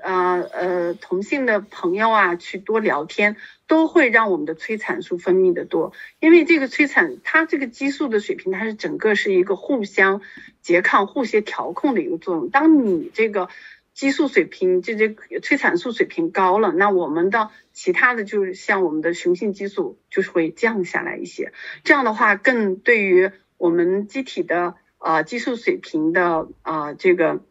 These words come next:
呃，平衡来说是非常好的，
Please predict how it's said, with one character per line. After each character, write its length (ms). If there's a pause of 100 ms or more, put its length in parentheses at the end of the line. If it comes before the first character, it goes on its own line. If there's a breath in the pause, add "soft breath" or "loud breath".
(720)
呃， 220
平 260
衡 200
来 200
说 380 (240 soft breath)
是 220
非 280
常 340
好 300
的， 220